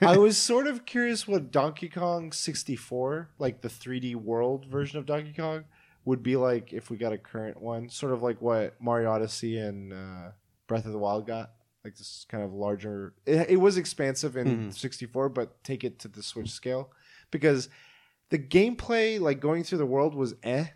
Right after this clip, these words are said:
Speaker 1: Like, it was, it
Speaker 2: Right.
Speaker 1: wasn't always as full, but the bosses were fun.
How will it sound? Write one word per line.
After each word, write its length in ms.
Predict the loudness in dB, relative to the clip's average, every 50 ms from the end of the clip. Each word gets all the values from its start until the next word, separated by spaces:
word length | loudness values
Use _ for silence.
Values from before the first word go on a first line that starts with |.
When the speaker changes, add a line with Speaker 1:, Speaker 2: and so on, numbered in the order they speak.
| _ _ -4
Speaker 1:
Like, 160 | -2 -2 -2
it 80 | -2
was, 260 | -2 -2 -2 -2 -4 -4
it 140 | -6 -4
Speaker 2:
Right. 120 | -2 0 0
Speaker 1:
wasn't 180 | 2 0 0
always 260 | 0 0 0 0 -2 -2
as 100 | -6 -6
full, 360 | -6 -4 -2 -2 -2 -2 -6 -10 _ -4
but 100 | -2 2
the 100 | 2 0
bosses 540 | 2 4 4 6 6 6 2 0 -4 -6 -6
were 120 | -8 -10
fun. 300 | -10 -10 -14 -14 -14 -16